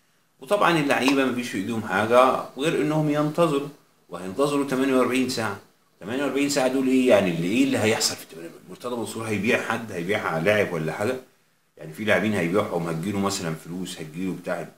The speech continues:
ما، ما، قد يكون يعني، لكن من قصه المستحقات بتاعت نادي الزمالك ولاعيبه نادي الزمالك تنتهي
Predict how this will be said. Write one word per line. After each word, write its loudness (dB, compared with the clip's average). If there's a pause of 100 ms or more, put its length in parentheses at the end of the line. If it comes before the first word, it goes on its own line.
(100)
ما، -14
ما، 2
قد 4
يكون 4
يعني، 2 (460)
لكن -4
من 0
قصه 2
المستحقات 2
بتاعت 4
نادي -2
الزمالك -2
ولاعيبه -6
نادي -2
الزمالك 0
تنتهي -8